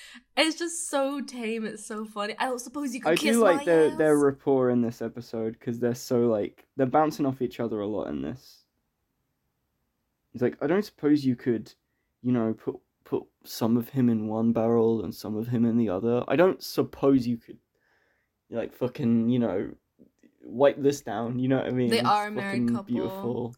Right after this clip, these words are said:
Speaker 1: One of them,
Speaker 2: Mm.
Speaker 1: their hel-, marriage is
Speaker 2: Oh.
Speaker 1: healthier than Skylar's and Walt's.
Speaker 2: <laughs> You know that ain't true. Anyway.
Speaker 1: The, we, this is one of my favorite parts of the episode. I know they say that whenever, whenever anything happens in this episode,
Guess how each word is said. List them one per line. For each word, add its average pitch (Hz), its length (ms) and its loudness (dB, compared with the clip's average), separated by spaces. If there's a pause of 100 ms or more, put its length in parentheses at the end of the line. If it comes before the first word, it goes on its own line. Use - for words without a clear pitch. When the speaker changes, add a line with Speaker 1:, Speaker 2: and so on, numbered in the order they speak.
Speaker 1:
One 220 200 -6
of 294 100 -8
them, 262 200 -10
Speaker 2:
Mm. 226 80 -14
Speaker 1:
their 240 220 0
hel-, - 240 -12
marriage 240 280 -10
is - 80 -10
Speaker 2:
Oh. - 40 -10
Speaker 1:
healthier 208 420 -14
than 202 180 -16
Skylar's 202 600 -16 (220)
and - 140 -20
Walt's. - 380 -20
Speaker 2:
<laughs> - 40 -20 (3000)
You 135 160 4
know 120 280 0
that 117 180 -2
ain't 117 220 -6
true. - 360 -20 (720)
Anyway. 127 380 2 (720)
Speaker 1:
The, 202 280 -8
we, 262 100 -10
this 320 240 -10
is - 40 -16
one 359 100 -6
of 330 40 -2
my 254 140 -2
favorite 208 420 -8
parts 196 200 -8
of - 40 -14
the 190 60 -10
episode. 196 240 -10
I - 60 -4
know 262 100 -2
they 381 80 0
say 381 160 -2
that 285 120 0
whenever, 233 500 -2
whenever 226 320 -6
anything 240 400 0
happens 233 360 0
in 294 80 2
this 226 100 -4
episode, 262 480 0